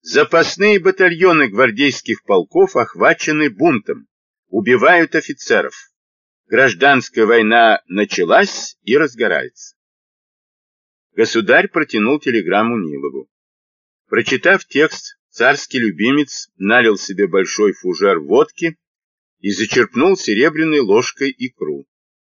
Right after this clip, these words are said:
Выпив водку, он забыл съесть икру, но зато с неожиданным надрывом произнес:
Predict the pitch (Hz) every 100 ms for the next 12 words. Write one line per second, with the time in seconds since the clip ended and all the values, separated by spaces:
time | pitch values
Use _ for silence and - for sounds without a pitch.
0 | _ _ _ 87 175 196 127 - 87 151
1 | 190 - 175 175 - 107 135 101 123 98
2 | 151 127 - 92 123 - - 87 - 87
3 | 180 202 _ _ _ _ _ 92 107 127
4 | 127 170 - 120 113 90 139 151 143 135
5 | 120 95 104 98 90 107 151 151 131 120
6 | 104 76 73 76 -